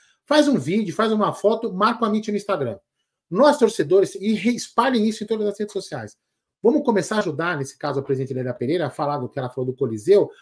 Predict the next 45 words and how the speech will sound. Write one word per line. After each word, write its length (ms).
mostrando 640
que 100
a, 300
que 80
a, 400
que 80
a, 80
a, 760
a 60
W 220
Torre 160
não 160
faz 240
manutenção. 560
Ela 100
não 140
faz 200
manutenção 480
alguma 480
no 80
estádio. 380
Isso 180
que 80
o 60
Conrado 400
mostrou 280
é 20
muito 180
pequeno, 500
perto 160
dos 100
problemas 480
que 140
a 60
gente 240
possa 260
ter 240
no 80
futuro. 400
Vamos 200
lá. 220
Um 100
estádio 360
desse 260
porte 580